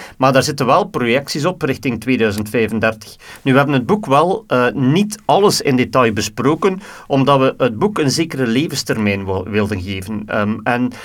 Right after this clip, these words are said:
eh, ons te ver in detail gaan opsommen zou de levenstermijn van het boek beperkt hebben. We wouden echt, eh,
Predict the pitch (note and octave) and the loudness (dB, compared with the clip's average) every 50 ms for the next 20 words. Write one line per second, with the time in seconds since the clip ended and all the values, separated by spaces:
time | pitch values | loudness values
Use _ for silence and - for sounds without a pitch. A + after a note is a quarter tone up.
0 | - G#2+ - - B2 - - D3 C3+ - - - G3 F#3 F3+ F#3 F3+ F3 D#3+ D3 | -12 -2 0 0 0 2 0 0 -2 -2 0 2 0 2 4 2 2 2 2 0
1 | B2+ B2+ B2 B2 E3 D#3+ E3 E3+ D#3 - C3 B2 A#2+ A#2+ A#2+ - - - D3+ E3 | 2 2 0 0 2 2 2 2 0 0 0 0 0 -2 -6 -10 -10 -6 -6 -6
2 | E3 - - F#3 F3+ F3+ F3 - - D3+ C#3+ C3 B2 G#2+ A#2+ A#2+ C3+ D#3+ D#3+ D3 | -4 -2 -2 -2 0 0 -2 -4 -4 -2 0 0 0 0 0 -2 -2 -2 -2 -4
3 | C#3 - - C#3+ B2+ C3+ C#3 C#3 B2+ B2+ A#2+ A2 A2 G#2 A2 C3+ - A#2+ G#2 F#2+ | -6 -2 -2 0 2 2 2 0 0 0 0 -2 -2 -2 -2 -4 -2 -2 -4 -2
4 | G2+ C3+ D3+ D3 - - B2 G#2 G#2 G#2 G#2 G#2+ G#2+ A#2 A2+ G#2 A2 B2+ B2+ - | 0 -2 -2 -2 -2 -2 -2 0 0 0 2 2 4 4 2 2 2 -2 -2 -2
5 | - F2+ - - - - - - C3+ A#2+ | -2 -2 -2 -4 -10 -10 -4 0 2 2